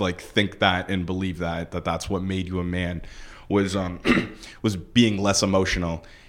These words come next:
And, uh, I, that definitely hindered me as a kid. You know, I was a sensitive kid, and I, and I guess, uh, when I would cry about things as a child or when things would happen, it would just be like, "Yo,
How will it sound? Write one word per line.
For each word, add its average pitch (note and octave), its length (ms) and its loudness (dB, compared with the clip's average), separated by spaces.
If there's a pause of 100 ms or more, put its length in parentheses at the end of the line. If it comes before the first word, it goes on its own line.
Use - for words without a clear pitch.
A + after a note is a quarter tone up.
(220)
And, F#2+ 480 4
uh, F2+ 560 4
I, G2+ 100 2 (140)
that G#2 260 2
definitely A#3 480 4
hindered F#3 540 6
me A2 320 4
as G2 200 0
a F#2+ 60 -2
kid. F3 380 2
You F2 80 -2
know, A2+ 160 2
I - 100 4
was C3+ 160 4
a C#3 60 0
sensitive G#2+ 520 2
kid, A2 360 0
and G2 180 -2
I, G2 80 2
and G2 220 0
I G2 80 0
guess, G2 420 2
uh, F#2 420 4 (640)
when G#2 600 4
I G#2+ 100 2
would G2+ 240 2
cry A2 280 6
about G2 340 4
things G2 240 0
as F2+ 140 -2
a F2 40 -2
child F#2+ 480 4
or F#2+ 80 2
when F#2+ 140 2
things F#2+ 220 -2
would F2+ 100 0
happen, F#2 340 0
it G2+ 100 0
would G2+ 140 2
just F#2 160 -2
be F#2+ 60 -6
like, - 180 -8
"Yo, A2+ 100 -6